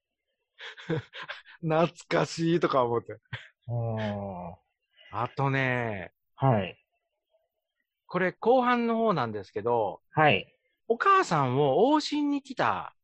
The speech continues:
Speaker 1: お医者さんがいたじゃないですか。
Speaker 2: いました。
Speaker 1: うん。あのお医者さんが見立てて、
Speaker 2: はい。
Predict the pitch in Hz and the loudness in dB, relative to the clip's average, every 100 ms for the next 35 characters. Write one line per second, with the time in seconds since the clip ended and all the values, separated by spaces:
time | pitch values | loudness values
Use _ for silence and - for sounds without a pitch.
0 | _ - 247 269 294 277 269 165 107 87 | _ 2 2 2 0 0 0 0 -2 -4
1 | - - - _ - 165 147 135 113 73 | -12 -18 -20 _ 0 4 4 4 2 2
2 | - _ _ _ _ 117 95 - _ - | -4 _ _ _ _ -12 -12 -14 _ -20
3 | - - 202 277 311 170 143 147 151 139 | -20 -6 0 2 4 2 2 -2 -2 -4
4 | 151 262 151 123 151 175 - 107 147 151 | -2 0 0 -2 -2 -2 -4 -4 -2 -2
5 | 95 - _ 139 139 92 - | -2 -8 _ 2 4 2 -2